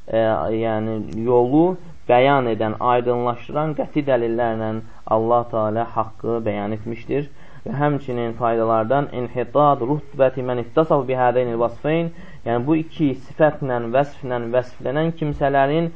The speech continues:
rütbəsinin, dərəcəsinin aşağı düşməsi. Hansı o ki, vəsf, küfür və həmçinin təkzib, yalan saymaq. Ə, və həmçinin faydalardan isbatun nar, cəhənnəmin isbatı,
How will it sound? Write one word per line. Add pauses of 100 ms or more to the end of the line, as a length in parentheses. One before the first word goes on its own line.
(240)
rütbəsinin,
dərəcəsinin (240)
aşağı
düşməsi.
Hansı
o
ki,
vəsf,
küfür (300)
və
həmçinin
təkzib,
yalan
saymaq. (520)
Ə, (120)
və
həmçinin
faydalardan
isbatun
nar, (360)
cəhənnəmin
isbatı,